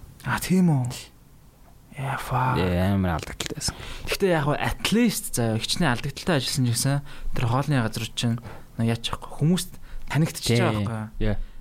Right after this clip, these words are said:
Speaker 1: Тэгэл дараа нь
Speaker 2: True,
Speaker 1: яг
Speaker 2: true.
Speaker 1: гоё байсан бол дараа нь зүгээр хотод ирэл,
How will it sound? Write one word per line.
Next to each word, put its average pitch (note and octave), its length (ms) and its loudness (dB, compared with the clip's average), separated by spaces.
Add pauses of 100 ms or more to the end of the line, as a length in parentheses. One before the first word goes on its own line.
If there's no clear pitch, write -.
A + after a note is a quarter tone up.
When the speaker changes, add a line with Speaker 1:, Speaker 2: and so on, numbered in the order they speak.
(120)
Speaker 1:
Тэгэл C3+ 280 0
дараа C#3+ 200 2
нь D#3+ 120 2
Speaker 2:
True, C#3+ 80 4
Speaker 1:
яг C#3+ 80 2
Speaker 2:
true. G2+ 80 0
Speaker 1:
гоё D#3+ 280 6
байсан C3 240 2
бол A#2+ 200 2
дараа B2+ 240 2
нь B2+ 40 0
зүгээр A#2+ 240 2
хотод - 280 -4
ирэл, A#2 200 2